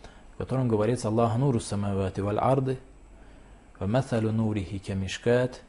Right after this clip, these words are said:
фиха мисбах". Что Бог является светом небес и земли, а примером "камасалу нурихи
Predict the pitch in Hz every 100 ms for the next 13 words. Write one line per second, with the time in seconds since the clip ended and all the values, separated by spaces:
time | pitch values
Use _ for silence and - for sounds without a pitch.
0 | - - 107 92 95 98 - 104 92 -
1 | - - - - - - - - - -
2 | - - - - - - - - - -
3 | - - - - - - - - - -
4 | - - - - - - - - - -
5 | 113 110 - - 117 127 113 113 113 123
6 | 117 110 - 117 113 110 104 113 110 107
7 | 110 107 104 92 - - - 92 92 -
8 | - - - 110 117 117 107 92 - -
9 | - - - - - - - - - -
10 | - - - 117 131 - 131 107 123 120
11 | 107 92 101 95